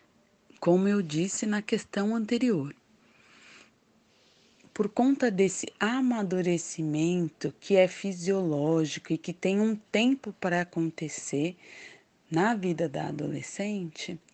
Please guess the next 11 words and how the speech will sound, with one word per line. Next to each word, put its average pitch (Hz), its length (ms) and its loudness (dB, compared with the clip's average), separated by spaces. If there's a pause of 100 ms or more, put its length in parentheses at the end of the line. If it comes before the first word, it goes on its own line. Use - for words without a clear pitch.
(440)
é 202 160 0
onde 196 400 -2
ela 220 240 -2
pode 175 480 -4
sofrer 196 480 -4
alguns 202 420 -2
riscos, - 760 -4 (400)
pois 156 240 4
esse 156 340 0
útero 151 600 0 (580)
ainda 165 840 4